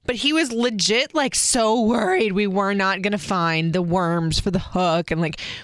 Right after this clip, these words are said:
we went to, like, two different gas stations for it and couldn't find it. And he was just, like, irritated. And he, that's not really in his nature to be. He's usually a pretty chill person unless he's hangry, which, you know, he hasn't really been able to eat that much in, like, six months because of this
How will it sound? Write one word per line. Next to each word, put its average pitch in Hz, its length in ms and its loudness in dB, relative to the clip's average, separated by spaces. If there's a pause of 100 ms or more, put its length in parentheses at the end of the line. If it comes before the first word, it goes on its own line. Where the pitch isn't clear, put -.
we 220 80 -2
went 226 180 0
to, 240 60 0
like, 214 140 0
two 254 140 2
different 233 260 0
gas 185 260 0
stations 202 400 0
for 196 200 2
it 170 80 -2
and 185 100 -6
couldn't 196 340 -2
find 190 260 0
it. 185 80 2
And 175 100 0
he 190 100 2
was 180 140 0
just, 175 220 0
like, 156 300 0 (400)
irritated. 214 640 2
And 240 280 0
he, 262 140 0
that's 277 320 -4
not 330 200 0
really 285 200 0
in 240 60 0
his 214 180 2
nature 208 240 2
to 170 80 2
be. 165 260 0
He's 180 280 2
usually 254 260 2
a 240 40 -2
pretty 214 260 0
chill 202 240 0
person 208 360 -2
unless 175 220 0
he's 160 160 -2
hangry, 165 440 0
which, 147 260 -2
you 156 80 0
know, 127 140 -2
he 151 140 -2
hasn't 143 220 -4
really 147 120 -2
been 156 140 -2
able 151 120 -2
to 139 80 -2
eat - 180 -4
that 240 160 -2
much 277 220 -2
in, 254 80 -4
like, 247 160 -2
six 262 240 -4
months 254 260 -2
because 240 220 -4
of 226 60 -6
this 240 260 -2